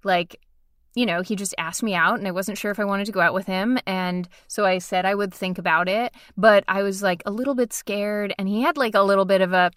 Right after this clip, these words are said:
he was more than a little bit of a bad boy, and I just, like, wasn't sure. And so I just kept putting off and putting it off and putting off this choice until, like, eventually he just completely moved on. Um,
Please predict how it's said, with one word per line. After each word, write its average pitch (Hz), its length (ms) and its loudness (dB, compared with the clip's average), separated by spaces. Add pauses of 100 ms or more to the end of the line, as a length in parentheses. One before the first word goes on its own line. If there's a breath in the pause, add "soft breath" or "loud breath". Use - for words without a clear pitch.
he 226 140 -4
was 233 120 -2
more 202 200 2
than 190 120 -2
a 185 80 0
little 185 200 0
bit 180 140 -2
of 175 60 -6
a 180 80 -2
bad 180 280 2
boy, 175 360 0 (240 loud breath)
and 208 80 -6
I 214 40 0
just, 226 180 -2
like, 240 140 -2
wasn't 214 340 2
sure. 196 480 4
And 208 140 0
so 196 340 6
I 196 80 0
just 190 280 -6
kept - 260 -4
putting 214 280 -2
off 202 240 2
and 202 120 -2
putting 196 240 -2
it 202 40 -4
off 196 240 -2
and 202 80 -6
putting 196 240 -4
off 185 200 -2
this 185 160 -8
choice - 400 -4 (260 loud breath)
until, 226 380 4
like, 202 180 4
eventually 202 680 2
he 196 320 -4
just - 320 -2
completely 226 600 -2
moved 202 440 2
on. 196 500 4 (240 loud breath)
Um, 208 480 8